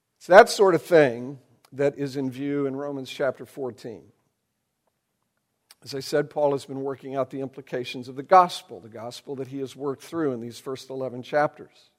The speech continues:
He's working out the implications of that, of that gospel for these Roman Christians. What does the Christian life look like? What shape does the gospel take in the day-to-day, nitty-gritty stuff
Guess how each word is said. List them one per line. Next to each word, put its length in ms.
He's 200
working 400
out 180
the 120
implications 760
of 140
that, 180
of 160
that 180
gospel 460
for 160
these 240
Roman 320
Christians. 480
What 180
does 160
the 100
Christian 340
life 300
look 280
like? 500
What 180
shape 540
does 220
the 80
gospel 560
take 720
in 140
the 80
day-to-day, 720
nitty-gritty 800
stuff 600